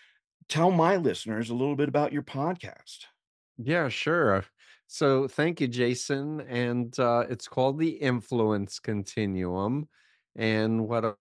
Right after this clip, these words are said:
Speaker 2: I have developed over the decades is, um, a framework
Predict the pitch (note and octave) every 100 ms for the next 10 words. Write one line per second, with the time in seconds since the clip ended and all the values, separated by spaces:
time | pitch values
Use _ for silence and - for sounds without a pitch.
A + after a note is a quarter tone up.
0 | _ A2+ A2+ A2 A2 G2+ B2 A#2 G#2 G#2+
1 | - A2 G#2+ B2 A#2+ - A2 G2+ G#2 G2+
2 | G2 A#2 C#3 - G2+ F#2 F#2 - - G2
3 | G2 F#2+ - E2+ F#2 F#2+ F#2+ G2 _ -
4 | G#2+ - - B2 D#3+ E3 G#2 E2+ D#2